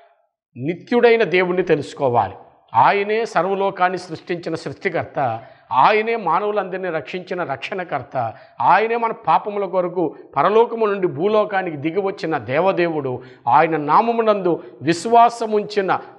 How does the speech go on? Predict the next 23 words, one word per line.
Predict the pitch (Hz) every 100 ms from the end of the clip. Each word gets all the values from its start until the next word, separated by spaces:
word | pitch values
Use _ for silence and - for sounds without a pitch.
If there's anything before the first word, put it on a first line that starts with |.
| -
ప్రతి | 180 185
ఒక్కరూ | 240 226 226 180 147 147 - -
ప్రభు | 190 233
అయిన | 247 240
యేస్సును | 214 220 240 - 175 143 170 - -
నా | 131 147 214
ప్రియుడు | 240 226 226 220 214 240 196
అని | 226
సంబోధిస్తారు. | 185 156 147 143 131 - 123 98 - _ _ _ -
కాబట్టి | 202 220 - 220
ప్రపంచానికి | - - 185 240 262 - 247 240 240
అందరికీ | 190 247 262 269 233 247 233 - -
ఆయన | 160 190
మేలు | 175 220 247
చేస్తున్నాడు | 220 - 208 202 196
కాబట్టి, | 190 185 185
అందరికీ | 202 247 226
ఇష్టడే | - 226 226
కాబట్టి | 214 208 208 233
ప్రియుడు | 214 - - 185 220 220
అనే | 214 202
మాట | 165 160 180
వర్తిస్తే, | 170 135 - 175 - 240 269 269